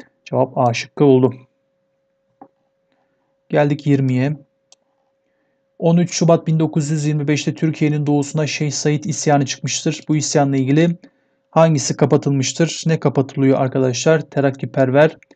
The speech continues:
Cumhuriyet Fırkası. Bu isyanda arkadaşlar, e, olduğu gerekçesiyle,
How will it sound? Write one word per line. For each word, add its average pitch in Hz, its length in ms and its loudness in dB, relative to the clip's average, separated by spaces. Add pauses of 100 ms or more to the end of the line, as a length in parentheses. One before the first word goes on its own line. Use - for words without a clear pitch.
(500)
Cumhuriyet 156 560 0
Fırkası. 127 520 -4 (560)
Bu 156 180 -8
isyanda 131 560 0 (680)
arkadaşlar, 127 600 0 (1600)
e, 123 560 0
olduğu 127 400 2
gerekçesiyle, 127 760 0